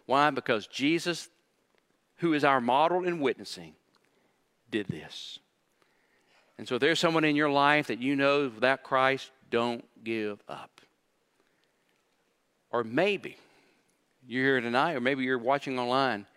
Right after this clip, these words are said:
you haven't given your life to Christ, and he hasn't given up on you. Tonight, will you give your life to Christ in a personal way?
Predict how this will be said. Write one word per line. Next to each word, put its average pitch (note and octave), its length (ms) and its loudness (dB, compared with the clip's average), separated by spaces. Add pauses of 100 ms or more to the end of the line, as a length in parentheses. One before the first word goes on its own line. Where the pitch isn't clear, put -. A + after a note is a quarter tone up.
(720)
you B2 280 -4
haven't E3 180 4
given C#3 240 2
your D#3 160 -2
life - 460 -12 (100)
to - 80 -20
Christ, - 560 -10 (1400)
and A2 120 -8
he B2+ 100 0
hasn't A2+ 260 -2
given A2+ 200 0
up G#2+ 140 -4
on G#2 140 -10
you. D#2+ 160 -16 (1400)
Tonight, C#3 300 2
will B2+ 140 -2
you C3+ 120 0
give C3 180 -2
your A#2+ 80 -4
life A#2+ 160 2
to - 60 -14
Christ A2 460 -8
in G#2 40 -16
a G2+ 40 -14
personal A2 400 -8
way? G2 180 -14